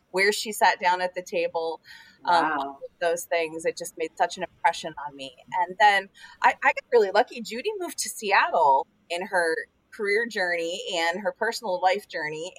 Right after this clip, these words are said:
Speaker 1: and it allowed us to, to become friends. So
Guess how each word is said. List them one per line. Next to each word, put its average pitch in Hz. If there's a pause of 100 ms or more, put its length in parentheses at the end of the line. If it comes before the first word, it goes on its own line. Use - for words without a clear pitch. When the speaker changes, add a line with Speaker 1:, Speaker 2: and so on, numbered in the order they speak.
(120)
Speaker 1:
and 175 (500)
it 220
allowed 226
us 262
to, 277 (200)
to 220
become 233
friends. 233
So 175